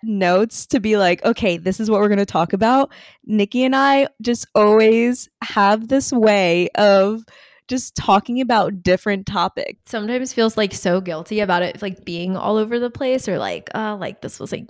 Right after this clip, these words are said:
Speaker 2: good enough." But I also feel like that's when we have our most, like, authentic conversations.
Speaker 1: Exactly, exactly. But I think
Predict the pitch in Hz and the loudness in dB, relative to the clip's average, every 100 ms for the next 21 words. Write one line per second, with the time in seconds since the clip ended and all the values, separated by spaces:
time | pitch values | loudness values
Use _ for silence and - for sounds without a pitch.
0 | - 302 285 262 233 233 247 - - - | 0 2 4 0 0 0 0 -6 -20 -20
1 | - - 240 214 - 208 214 269 269 233 | -18 0 4 4 4 2 2 0 0 2
2 | 208 185 180 196 190 185 180 180 180 170 | 2 0 -2 2 2 2 0 -2 -2 0
3 | 175 - - - - - 180 - - - | -2 -4 -8 -8 -6 -6 -8 -8 -12 -8
4 | - - - - - 185 - 185 - - | -10 -10 -8 -6 -6 -8 -8 -8 -6 -8
5 | - - 214 - _ _ _ _ _ _ | -6 -6 -8 -10 _ _ _ _ _ _
6 | 226 190 208 202 - - - - - 190 | -10 -8 -6 -6 -8 -14 -14 -14 -12 -12
7 | - - - - - 220 226 _ _ - | -12 -14 -14 -16 -14 -14 -16 _ _ -2
8 | 208 - 214 220 240 | -2 0 -4 -2 -6